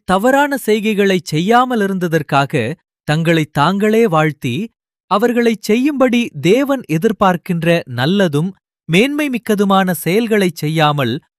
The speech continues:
அலட்சியமாயிருந்துவிட்டதை கணக்கிட மறந்துவிடுகின்றனர். அவர்கள் தேவனுடைய தோட்டத்தில் மரங்களாக இருப்பது மட்டும் போதுமானதாகாது. கனி கொடுப்பதின் மூலமாக அவரது எதிர்பார்ப்பிற்கு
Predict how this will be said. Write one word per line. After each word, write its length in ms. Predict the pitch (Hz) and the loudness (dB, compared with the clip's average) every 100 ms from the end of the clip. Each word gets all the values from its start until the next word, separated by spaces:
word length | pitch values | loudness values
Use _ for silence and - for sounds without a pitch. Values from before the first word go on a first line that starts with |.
| _ _ 151 | _ _ 0
அலட்சியமாயிருந்துவிட்டதை 1400 | 208 285 - 262 247 226 220 190 196 190 175 - 175 170 | 2 0 -2 -2 0 2 2 2 0 0 -2 -2 -2 -2
கணக்கிட 800 | - 151 190 - 156 135 127 - _ 127 | -4 -4 -4 -4 -2 0 0 -4 _ -4
மறந்துவிடுகின்றனர். 1080 | 135 185 196 151 127 127 123 123 120 123 - _ _ _ _ _ _ _ _ | -2 0 -2 -2 -2 -2 -4 -2 0 -2 -4 _ _ _ _ _ _ _ _
அவர்கள் 540 | - 214 240 233 233 - 147 | -2 2 2 2 0 -4 0
தேவனுடைய 640 | 208 302 302 262 226 214 | 0 0 -4 -4 0 0
தோட்டத்தில் 720 | - 196 - 196 - 202 190 | 0 -2 -2 -4 -2 -2 -4
மரங்களாக 800 | - 127 160 254 262 254 254 233 | -4 0 2 2 2 4 4 2
இருப்பது 400 | 202 196 - 180 | -2 -2 -2 -2
மட்டும் 480 | 165 165 190 151 156 - | -2 -2 -4 -4 -6 -2
போதுமானதாகாது. 1080 | 202 202 156 135 123 117 113 120 117 123 110 _ _ _ _ _ _ _ | 0 2 0 -2 -2 -2 -2 0 -2 -2 -6 _ _ _ _ _ _ _
கனி 280 | 208 262 | -2 0
கொடுப்பதின் 580 | 320 285 247 247 214 208 | 0 0 0 0 0 -2
மூலமாக 800 | 180 180 165 160 151 156 113 175 _ | 0 0 2 2 0 -4 -6 -8 _
அவரது 520 | 170 185 175 156 165 | -2 0 0 2 0
எதிர்பார்ப்பிற்கு 840 | 254 294 254 220 - 196 - 202 | 0 0 0 0 -2 -4 -2 -4